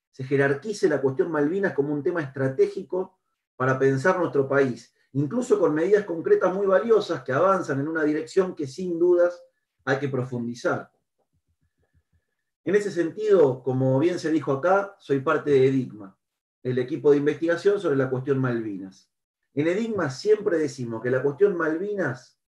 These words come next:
es una mirilla para ver la Argentina y el mundo, porque nos permite entender en qué mundo nos movemos y en qué país vivimos.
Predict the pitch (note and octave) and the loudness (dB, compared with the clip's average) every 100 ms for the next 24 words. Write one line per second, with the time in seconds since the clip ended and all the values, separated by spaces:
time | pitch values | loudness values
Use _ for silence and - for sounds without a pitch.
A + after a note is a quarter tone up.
0 | _ _ - C#3 E3 D#3 C#3+ F3 A3 B3 | _ _ -8 -2 0 0 0 0 0 0
1 | - C#3 D3+ D#3+ D3+ C3 C3+ C3+ C3+ G3+ | 0 2 2 4 2 0 -2 -4 -2 0
2 | D#3+ C#3 C3 A2+ G2+ G2 _ _ _ _ | 2 2 2 -4 -10 -16 _ _ _ _
3 | _ - C3+ C#3+ D#3+ C#3 F3+ A3+ G#3 F3+ | _ -8 -6 -2 -2 2 2 4 4 4
4 | F#3 F#3 E3 D3 - D#3+ E3+ B3 A3 A#3 | -2 2 2 2 -2 -4 -4 -2 0 2
5 | B3+ A3 E3 C#3+ C#3+ D#3+ G#3+ A3+ A3+ - | 2 2 0 0 0 4 4 4 -8 -12
6 | _ C3 C#3+ C#3 F#3+ F#3+ E3 D#3 C#3+ B2 | _ -4 -2 2 0 2 0 0 0 -2
7 | A2+ G#2+ G2+ _ | -4 -10 -16 _